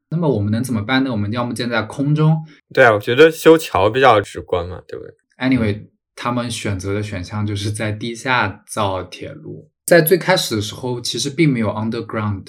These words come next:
Speaker 1: 这个用来代称地铁的这个名词出现。呃，当时的那个铁路也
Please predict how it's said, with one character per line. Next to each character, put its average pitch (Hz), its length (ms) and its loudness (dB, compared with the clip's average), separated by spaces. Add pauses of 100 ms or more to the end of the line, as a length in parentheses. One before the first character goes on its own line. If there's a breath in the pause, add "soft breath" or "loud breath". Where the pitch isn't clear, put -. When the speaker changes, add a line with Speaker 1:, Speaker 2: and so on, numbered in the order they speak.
(120)
Speaker 1:
这 131 160 0
个 110 140 -2 (120)
用 123 140 -4
来 101 140 -2
代 113 220 0
称 107 320 -4
地 110 140 -4
铁 107 280 -10
的 80 180 -16
这 107 140 -14
个 101 260 -8
名 92 280 -8
词 98 300 -10
出 - 220 -12
现。 110 320 -8 (340 loud breath)
呃， 107 140 -4
当 123 200 2
时 117 220 -4
的 113 120 -4
那 117 200 -4
个 110 220 -6
铁 101 240 -8
路 104 240 -6
也 101 280 -4